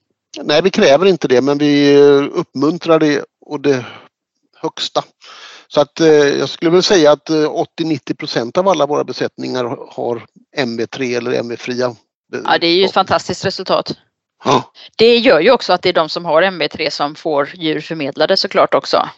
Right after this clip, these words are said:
Speaker 1: Så är det. Sen är det ju alltid lite svårare med de nya raserna. Det tar lite tid innan alla kommer upp i M V tre, men vi är på god väg med både fjällnäs, eh, och tabak. Och även, eh, jag såg att nu den första brännefårbesättningen hade fått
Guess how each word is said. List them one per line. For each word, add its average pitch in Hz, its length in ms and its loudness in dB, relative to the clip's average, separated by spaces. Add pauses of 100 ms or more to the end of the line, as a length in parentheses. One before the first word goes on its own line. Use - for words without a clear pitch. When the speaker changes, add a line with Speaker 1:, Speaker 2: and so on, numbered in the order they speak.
(240)
Speaker 1:
Så - 140 -8
är 196 140 0
det. 135 140 -4 (300)
Sen 202 140 2
är 233 80 4
det 226 80 0
ju 262 60 6
alltid 220 220 2
lite 202 180 2
svårare 185 440 4
med 185 120 2
de 196 140 2
nya 196 280 2 (480)
raserna. 156 440 -2
Det 165 120 -10
tar 185 200 -4
lite 175 200 -8
tid 170 260 0
innan 185 240 -4
alla 160 200 0
kommer 160 280 -10
upp 180 220 -10
i 170 240 -2
M 151 220 -6
V 123 80 -6
tre, 127 280 -6
men 156 260 -4 (540)
vi 185 60 -2
är 175 40 -2
på 214 120 -14
god 185 260 -6
väg 160 280 0
med 175 100 -6
både 156 420 0
fjällnäs, 147 760 -4
eh, 143 580 -6
och - 280 -14
tabak. 151 340 -4 (100)
Och 170 100 -2
även, 156 320 0
eh, 151 400 0 (180)
jag 160 100 -2
såg 156 200 -4
att 143 140 0
nu 165 60 0
den 156 140 -2
första 156 400 0 (460)
brännefårbesättningen 156 1400 0
hade 165 180 0
fått 156 280 -4